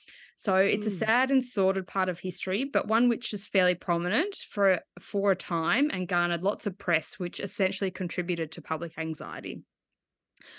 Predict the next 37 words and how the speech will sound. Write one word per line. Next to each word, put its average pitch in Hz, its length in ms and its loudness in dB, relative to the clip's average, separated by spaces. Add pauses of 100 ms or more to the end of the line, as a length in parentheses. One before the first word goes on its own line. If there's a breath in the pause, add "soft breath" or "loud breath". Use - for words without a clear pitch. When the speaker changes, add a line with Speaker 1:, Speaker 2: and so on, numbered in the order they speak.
(200 loud breath)
Speaker 1:
Two 262 200 6
Speaker 2:
Mm. 269 40 8
Speaker 1:
horrific 240 420 6
examples, 214 760 0 (340 loud breath)
which 175 240 -6
I 170 60 -4
thought 170 260 0
I 170 120 4
would 170 200 2
explain 214 420 2
because 269 220 2
there's 208 180 0
a 202 60 0
bit - 180 -2
written 190 220 2
about 175 240 2
Speaker 2:
Oh, 196 160 -2
Speaker 1:
these 185 160 -2
Speaker 2:
please. 190 220 2
Speaker 1:
people. 311 340 2 (160)
<laughs> 285 400 2
I - 20 8
know, 220 420 8
keep 277 240 -4
going. 185 340 -2
Speaker 2:
Please 226 320 -8
do. 175 380 2 (180)
Speaker 1:
<laughs> 539 160 8 (1040 loud breath)
There 240 80 6
was 233 140 8
a 247 40 8
couple 262 520 2
called 254 420 2
John 208 300 0
and 196 120 -2
Sarah 190 380 0
Macon 170 420 0